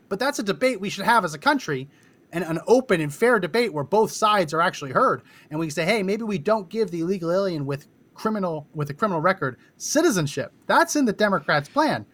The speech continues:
Even if they've committed misdemeanor crimes and been in prison, they would still get it. So amnesty, they're trying to push it through, right? Amnesty is stopped if the debt ceiling isn't raised.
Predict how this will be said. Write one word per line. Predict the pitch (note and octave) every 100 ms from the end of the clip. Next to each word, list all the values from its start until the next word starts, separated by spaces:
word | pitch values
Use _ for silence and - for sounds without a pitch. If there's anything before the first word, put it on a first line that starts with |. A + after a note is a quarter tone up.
| _ _
Even | - C#4
if | A#3+
they've | A3 G3
committed | G3+ F#3+ D#3+
misdemeanor | G3+ G#3 F#3 E3+ D3
crimes | A3 A#3+ C#3+
and | C#3
been | E3
in | A#2+
prison, | - D#4 F#3 A#2 - _ _ _ _
they | G3 G#3+
would | D#3+
still | - F3
get | F3+ D3
it. | - _ _ _ _ -
So | - A3+ G3 - _ _ _ -
amnesty, | G#3 D#4+ D#4 - B2 C#3+ - _ _ _
they're | - G3
trying | C#4
to | B3+
push | B3+ -
it | B3
through, | E4+ F3+
right? | A2 D#3 C4+ - _ _ _ _ _ F3+
Amnesty | C4 E4+ - A#3 G3+
is | -
stopped | - D#4+ C4+ A3+ -
if | G#3+
the | C#4
debt | G3 A#3+ A#3+
ceiling | - F#3+ E3+ D#3
isn't | C#3+
raised. | B2 A2 - _